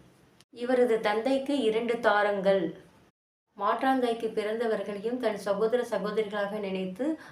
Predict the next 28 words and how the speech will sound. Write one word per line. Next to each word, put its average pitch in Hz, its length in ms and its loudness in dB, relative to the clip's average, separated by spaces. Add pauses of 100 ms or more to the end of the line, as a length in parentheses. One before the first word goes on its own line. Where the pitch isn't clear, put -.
அவர்களுக்கும் 240 600 2
திருமணம் 233 460 2
முடித்து 196 300 -4
வைத்தார் 190 340 -2
நமது 196 280 -2
கேப்டன் 202 440 -2
அவர்கள். 170 580 -4 (460)
தன் 240 340 0
முப்பத்தாறாவது 247 640 4
வயதில் 196 420 2
பிரேமலதா 240 540 2
அவர்களை 208 460 4
திருமணம் 214 400 -2
செய்து 190 300 -4
கொண்டார். 190 480 0 (300)
இவர்களுக்கு 247 540 4
இரண்டு 220 320 2
மகன்கள் 220 440 0
உண்டு. 180 520 0 (380)
சினிமாவில் 254 600 2
நடித்தாலும் 214 600 2
அவர் 202 320 -2
தான 208 300 2
தர்மங்களை 208 600 0
விடவில்லை, 185 560 0
அப்போதும் 220 420 -2
செய்து 202 360 -2
கொண்டிருந்தார். 175 840 -4